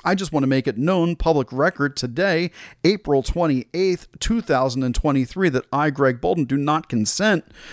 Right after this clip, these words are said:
to anyone using my voice in an artificial intelligence way, in any way cutting it up, that I own copyright, and you will owe me five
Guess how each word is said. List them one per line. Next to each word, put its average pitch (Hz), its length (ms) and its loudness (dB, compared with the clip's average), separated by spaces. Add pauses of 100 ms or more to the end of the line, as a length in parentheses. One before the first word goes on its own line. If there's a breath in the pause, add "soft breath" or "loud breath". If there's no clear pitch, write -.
(140 loud breath)
to - 200 6
anyone 147 440 0
using 131 320 0
my 110 160 0
voice 147 500 -2
in 127 80 2
an 120 180 0
artificial 143 640 0
intelligence 123 680 0
way, 151 440 0 (320 loud breath)
in 127 220 0
any 185 180 0
way 131 260 2
cutting 156 400 0
it 107 180 -4
up, 175 340 0 (260 soft breath)
that 156 160 0
I 147 280 0
own 226 240 0
copyright, 123 600 0
and 160 160 -2
you 208 100 -2
will 196 200 0
owe 220 160 -2
me 151 160 2
five 165 300 0